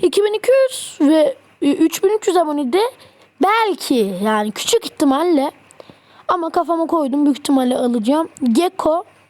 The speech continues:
ve şey. Çünkü geckoları çok seviyorum ve çok bakılması yani leopar geckolar öyle öyle. Çok kolay yani. O kadar kolay ki.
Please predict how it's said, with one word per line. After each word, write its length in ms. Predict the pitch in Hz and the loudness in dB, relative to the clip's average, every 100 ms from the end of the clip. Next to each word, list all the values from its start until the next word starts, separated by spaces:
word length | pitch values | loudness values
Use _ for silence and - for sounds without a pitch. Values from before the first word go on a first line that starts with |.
| _ | _
ve 280 | 285 269 302 | -2 0 0
şey. 340 | - 277 220 - _ _ _ _ _ - | -2 -2 -4 -8 _ _ _ _ _ -2
Çünkü 220 | 359 359 | 0 2
geckoları 560 | 294 381 403 381 359 320 | 2 0 0 0 -2 -2
çok 260 | - - | -4 -4
seviyorum 480 | - 285 247 277 330 | -2 0 0 2 2
ve 60 | 269 | 0
çok 400 | 339 277 247 247 | -2 -6 -4 -4
bakılması 500 | 262 302 302 - 330 | 0 0 0 0 0
yani 420 | 320 320 247 220 | 2 2 2 2
leopar 400 | 240 247 339 349 | 2 2 -2 -2
geckolar 420 | 294 226 226 214 | -2 -2 -2 0
öyle 180 | 208 226 | 0 0
öyle. 240 | 254 359 - - - - - | 0 0 -4 -16 -20 -20 -8
Çok 280 | - 330 - | -4 -4 -2
kolay 360 | 269 226 185 | -2 -2 -2
yani. 420 | 170 170 170 185 233 _ | -2 -2 -2 -4 -8 _
O 80 | - | -6
kadar 340 | - 262 277 | -2 0 -2
kolay 380 | 269 320 370 349 | -2 -2 0 -2
ki. 340 | - 208 196 | -4 -4 -4